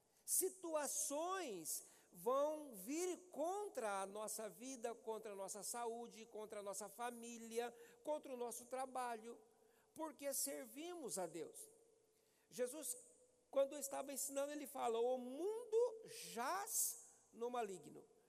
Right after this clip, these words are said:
O mundo é dominado, é controlado pelo maligno. E nós vivemos até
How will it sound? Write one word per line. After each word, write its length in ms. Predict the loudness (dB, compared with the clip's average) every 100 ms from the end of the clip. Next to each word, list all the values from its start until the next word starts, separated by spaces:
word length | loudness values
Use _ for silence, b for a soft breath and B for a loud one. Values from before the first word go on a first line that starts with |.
| B B
O 140 | 6
mundo 440 | 6 2 4 6
é 120 | 6 4
dominado, 1000 | 0 -2 -4 -6 -4 -2 -2 -2 -4 -4
é 120 | -6
controlado 1300 | -4 -4 -4 -2 -2 0 0 2 2 0 -2 -6 -6
pelo 220 | -4 -2
maligno. 520 | -2 -2 -2 -8 -12 -16 _ b b b
E 100 | -4
nós 340 | 0 2 2 -2
vivemos 680 | -4 -4 -4 -4 -4 -4 -6 -2
até 500 | -2 0 4 6